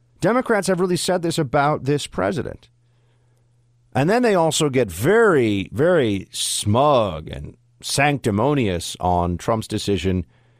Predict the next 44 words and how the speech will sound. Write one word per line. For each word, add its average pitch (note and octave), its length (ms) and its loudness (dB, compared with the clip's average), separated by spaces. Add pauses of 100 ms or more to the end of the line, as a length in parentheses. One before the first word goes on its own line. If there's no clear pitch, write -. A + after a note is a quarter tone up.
(380)
in F#2 180 -2
Syria, A#2+ 640 -2 (1120)
uh, F2 260 -6
which F#2+ 360 -2
I G2+ 180 0
talked G#2 300 -2
to A2+ 60 -2
you A2 40 2
about F#2+ 220 0
yesterday, E2+ 520 -2
and E2+ 100 -2
I, E2 220 -4
I - 20 -4
have F2 160 -4
some F#2+ 140 -4
more F2+ 200 -2
thoughts F#2 380 -4
on F2+ 100 -2
that E2+ 240 -6
today, E2+ 560 -4
which E2+ 140 -10
we'll E2+ 60 -6
get E2+ 100 -2
into E2 140 -4
in D2+ 40 -6
a D2+ 40 -6
moment. E2+ 420 -2 (680)
But G#2+ 120 -4
I A#2+ 160 0
wanted C#3+ 280 -2
to B2 100 2
start A#2+ 320 0
by F#2 160 0
saying F2+ 320 -2
this. F2 260 -2 (720)
Many F#3+ 240 2
of G3+ 80 0
the D3+ 80 2
loudest B2 420 2
voices A2+ 460 0
you G#2 180 2
hear G2+ 640 0
on F2 280 0
the E2+ 320 -2